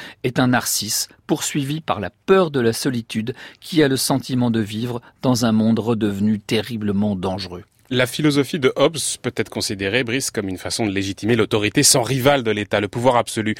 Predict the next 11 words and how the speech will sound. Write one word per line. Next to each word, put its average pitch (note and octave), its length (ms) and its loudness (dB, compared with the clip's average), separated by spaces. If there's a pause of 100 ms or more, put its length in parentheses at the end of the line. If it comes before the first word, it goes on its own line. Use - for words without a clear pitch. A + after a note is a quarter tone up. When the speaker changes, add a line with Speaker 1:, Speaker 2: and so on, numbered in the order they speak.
(220)
Speaker 2:
Cette - 220 0
régression D#3+ 680 4
engendre-t-elle B2 500 2
chez - 160 0
Bauman B2+ 500 2 (140)
une C3 180 6
aspiration D3+ 680 2
à E3 40 4
un B2 60 4
pouvoir A#2+ 240 2
autoritaire ? B2+ 520 0